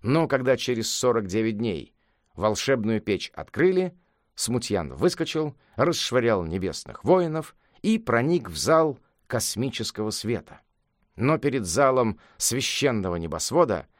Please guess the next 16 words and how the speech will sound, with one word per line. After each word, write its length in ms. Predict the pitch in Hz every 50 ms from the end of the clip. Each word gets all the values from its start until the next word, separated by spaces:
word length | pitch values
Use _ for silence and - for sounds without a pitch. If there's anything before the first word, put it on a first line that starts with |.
| _ _ - -
помощник 680 | 123 127 143 165 165 131 - - - 131 131 - - - -
начальника 680 | 127 139 - - 156 143 131 123 120 120 120 123 117
охраны 720 | - - 120 120 - - 107 127 120 113 110 104 95 - _ _ _
Ван 420 | - 90 90 117 127 117 104 85 - -
Лингуань 720 | 107 107 95 78 71 65 80 104 131 160 165 160 - _ _ _ -
задержал 640 | 85 80 147 151 120 147 143 135 165 233 214 165 113
его. 340 | 90 87 76 67 - - _ _ _ _ _ _ _ _ _ _ _ -
Тут 420 | - 160 202 202 - - - _ _ _ _ _ _ -
между 520 | 85 92 107 135 170 165 123 104 90 110
ними 280 | 117 151 180 190 170 156
начался 680 | 135 123 117 - 117 104 - - 139 147 147 143 143 _ _ _
ожесточенный 800 | - 104 107 113 104 - - 107 - - 147 143 131 127 139 143
бой. 380 | 135 135 110 78 - - _ _ _ _ _ _ _ _ _ _ -
Через 420 | - - 117 110 107 90 73 67
некоторое 500 | 95 135 135 - 98 87 95 90 85 80
время 440 | 87 117 151 147 147 139 120 113